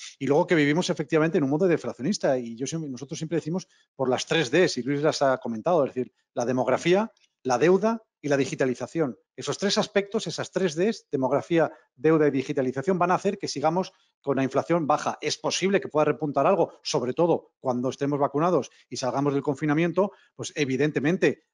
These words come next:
hay, hay, hay mucha gente, hay mucha gente que, que, eh, que, que ha, bueno, pues que tiene un colchón, ¿vale? Que, que la tasa de ahorro, lógicamente, ha subido, ha repuntado con fuerza por el confina-, por el confinamiento. Y los hogares ahora mismo, pues, cuentan con un colchón de seguridad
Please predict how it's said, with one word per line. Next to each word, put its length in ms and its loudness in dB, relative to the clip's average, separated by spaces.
hay, 180 -6
hay, 240 -2
hay 160 -6
mucha 240 -4
gente, 400 0
hay 80 -8
mucha 200 -10
gente 240 -2
que, 220 -8
que, 400 -10
eh, 380 -20
que, 220 -16
que 140 -20
ha, 280 -14
bueno, 180 -20
pues 140 -12
que 80 -10
tiene 180 -2
un 60 0
colchón, 400 0
¿vale? 180 2
Que, 160 0
que 80 -14
la 100 -6
tasa 300 -2
de 60 4
ahorro, 180 4
lógicamente, 480 2
ha 80 2
subido, 520 0
ha 40 -8
repuntado 420 2
con 200 0
fuerza 340 -2
por 100 -4
el 60 -6
confina-, 380 -6
por 140 -6
el 40 -6
confinamiento. 600 -6
Y 80 -6
los 160 0
hogares 340 4
ahora 140 4
mismo, 260 2
pues, 140 -12
cuentan 260 0
con 160 0
un 60 0
colchón 340 2
de 80 2
seguridad 460 2